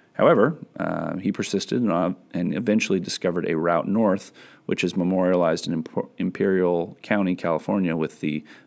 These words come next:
Vista de Anza monument. It's basically a metal statue of Anza on a horseback.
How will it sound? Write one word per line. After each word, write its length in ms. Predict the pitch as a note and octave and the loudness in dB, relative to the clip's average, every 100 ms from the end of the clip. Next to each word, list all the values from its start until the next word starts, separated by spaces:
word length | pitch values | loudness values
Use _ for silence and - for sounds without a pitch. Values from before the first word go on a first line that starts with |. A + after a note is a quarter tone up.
| - | -12
Vista 540 | - A#2 C#3 - B2 | 0 2 2 2 2
de 260 | G#2+ F#2+ F2 | 2 0 0
Anza 440 | G2 A2 F#2+ - D#2 | 2 2 2 -2 -2
monument. 640 | D#2+ D#2+ E2 C3 F#3 - | -2 -2 0 0 -2 -6
It's 200 | - - | -10 -8
basically 440 | - D2 - - | -6 -6 -6 -6
a 80 | D2+ | -4
metal 340 | D2+ D#2 D#2 E2 | -2 -2 -2 -2
statue 680 | - - - - - D2 | -4 -6 -8 -8 -6 -4
of 80 | D2+ | -4
Anza 420 | - D#2 D#2+ D#2 | -4 -4 -2 -4
on 160 | A#1 D2 | -6 -8
a 40 | |
horseback. 580 | - - - - - - | -6 -6 -6 -8 -10 -10